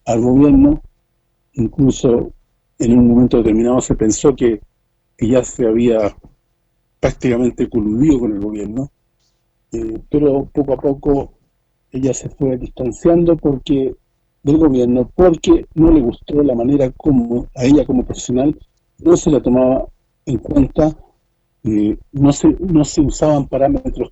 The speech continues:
técnicos, que fue lo que ella dijo, para conducir este problema, y entonces, eh, ella definitivamente se alejó y se habló de,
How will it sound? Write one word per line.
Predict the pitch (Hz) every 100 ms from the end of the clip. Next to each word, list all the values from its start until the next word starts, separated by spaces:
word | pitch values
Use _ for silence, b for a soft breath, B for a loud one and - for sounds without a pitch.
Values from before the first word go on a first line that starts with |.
| _
técnicos, | 175 165 127 113 110 - _ _ _ _ _ _ _
que | -
fue | - 139
lo | 127 117
que | 123
ella | 110
dijo, | 131 - 135 - _ _ _ _
para | 143 143
conducir | 123 117 - -
este | 127 -
problema, | - 117 127 156 160 165 _ _ _ _ _ _ _ _
y | 131 120 113
entonces, | 107 - 139 131 - 143 - -
eh, | 123 110 107 120
ella | 135 127 127 123 - -
definitivamente | - - 117 - 135 127 143 143 - 147 - _ _ _ _ _ _ _
se | - - 131
alejó | 120 113 151 175 - _ _ _ _ _ _ _ _ _ _ _
y | 147 139 139 135
se | -
habló | 131 127 147 156 143
de, | 135 139